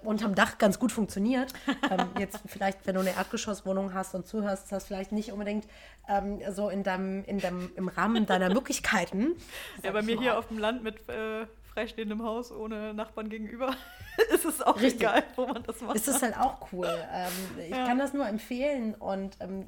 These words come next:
Speaker 1: merke auch, je mehr ich mich in diesem nackten Körper auch bewege,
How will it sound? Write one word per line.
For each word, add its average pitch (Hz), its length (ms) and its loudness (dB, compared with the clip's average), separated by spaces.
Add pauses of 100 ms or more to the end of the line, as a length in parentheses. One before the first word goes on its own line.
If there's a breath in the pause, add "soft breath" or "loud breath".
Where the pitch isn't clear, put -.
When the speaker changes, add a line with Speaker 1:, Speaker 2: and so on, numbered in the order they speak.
Speaker 1:
merke 233 400 -2
auch, 214 360 2 (100)
je 202 200 -6
mehr 208 260 -2
ich 226 140 -8
mich 220 280 -2
in 208 80 0
diesem 196 320 2
nackten 214 400 -2
Körper 233 320 -4
auch - 240 -6 (640)
bewege, 208 680 2